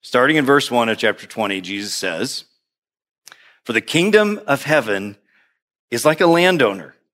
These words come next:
who went out early in the morning to hire workers for his vineyard. And he agreed to pay them a denarius for a day and sent them into his vineyard."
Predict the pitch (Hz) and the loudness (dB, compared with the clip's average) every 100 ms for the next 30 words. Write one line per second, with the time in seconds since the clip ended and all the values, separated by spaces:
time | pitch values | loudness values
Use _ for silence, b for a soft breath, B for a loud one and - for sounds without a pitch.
0 | _ _ _ _ _ _ _ 147 160 156 | _ _ _ _ _ _ _ 2 4 4
1 | 147 135 151 180 190 196 175 165 160 156 | 4 4 6 6 6 6 4 4 4 4
2 | 123 113 117 139 131 135 143 135 - 123 | 2 0 2 2 2 2 2 -2 -2 -2
3 | 117 110 123 117 107 110 160 165 156 214 | -2 0 0 0 -2 2 4 4 2 2
4 | 220 151 151 175 160 139 120 131 147 170 | 2 -2 2 4 6 4 2 2 4 4
5 | 135 123 - 127 113 120 117 123 110 - | 2 -2 -2 -2 2 4 4 2 -4 -4
6 | 123 120 123 117 113 107 107 101 98 87 | -4 -2 -2 -2 -4 -6 -6 -6 -6 -4
7 | 107 110 90 71 | -4 -4 -6 -12